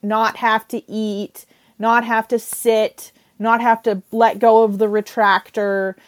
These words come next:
you know, be studied up on everything, not be pregnant, um, is something we can let go of as a medical field. And being understanding of absences, sick children, op-,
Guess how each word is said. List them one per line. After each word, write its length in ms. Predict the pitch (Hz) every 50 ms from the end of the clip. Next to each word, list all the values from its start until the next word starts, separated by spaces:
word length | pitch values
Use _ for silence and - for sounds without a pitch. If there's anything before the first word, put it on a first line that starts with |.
| _ _ _
you 140 | - 202 208
know, 340 | 202 196 190 190 190 190 196 _ _ -
be 160 | - 220 226
studied 420 | - - - 254 220 226 233 226 220
up 200 | 214 214 214 220
on 160 | 208 208 190
everything, 1000 | - 202 214 202 208 208 202 208 - - 208 190 185 185 185 190 190 190 202 - _
not 280 | - 190 196 202 208 -
be 120 | - 220
pregnant, 600 | 202 - - 226 214 208 196 202 196 196 196 - _ _ _ _ _ _ _ _ _ -
um, 520 | 202 214 208 208 208 202 196 190 180 - _ _ _ _ _ _ _ _ _ _ _ -
is 160 | - 233 220
something 460 | - - 262 294 294 311 302 285 254
we 120 | 233 247 240
can 240 | - 247 208 202 196
let 220 | 208 190 180 -
go 260 | 196 170 147 147 139
of 300 | - 95 95 123 185 - -
as 220 | - 196 196 190
a 40 | 202
medical 460 | 196 190 180 175 175 175 - - -
field. 560 | 185 - - 180 156 147 143 110 123 - - _ _ -
And 600 | - 208 208 202 196 196 196 196 196 196 - 190
being 300 | 185 214 214 220 214 214
understanding 880 | - 214 202 208 214 208 - - 202 190 196 196 196 196 196 196 196 185
of 520 | - - 175 185 190 190 196 196 196 190 - -
absences, 720 | 175 190 196 190 196 - 208 185 196 - - 180 175 180
sick 320 | - - - 208 202 - -
children, 720 | - - 226 214 208 185 190 175 175 175 170 165 - 190 _ _ _ _ _ _ _ _ _ -
op-, 340 | - 190 208 220 214 -